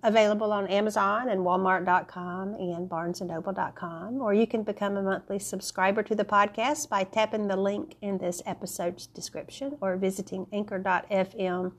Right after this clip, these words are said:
backslash Mary hyphen Ethel hyphen Eckerd. Uh, thank you for tuning in to the show.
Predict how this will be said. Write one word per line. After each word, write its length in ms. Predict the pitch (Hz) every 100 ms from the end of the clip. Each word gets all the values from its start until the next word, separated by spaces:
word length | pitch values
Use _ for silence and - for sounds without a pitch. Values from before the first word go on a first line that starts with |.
| _ - - - _ 202
backslash 580 | 165 - 180 175 175
Mary 380 | 196 180 175 175
hyphen 600 | 180 170 175 160 165 165 -
Ethel 380 | 175 156 147 147
hyphen 400 | 165 170 170 160 226
Eckerd. 540 | 214 214 202 202 208 - - - _
Uh, 300 | 190 190 180
thank 260 | 185 208 208
you 80 | 220
for 140 | 214
tuning 420 | 190 - 220 214
in 140 | 214 202
to 160 | 202
the 80 | 196
show. 460 | - - 180 294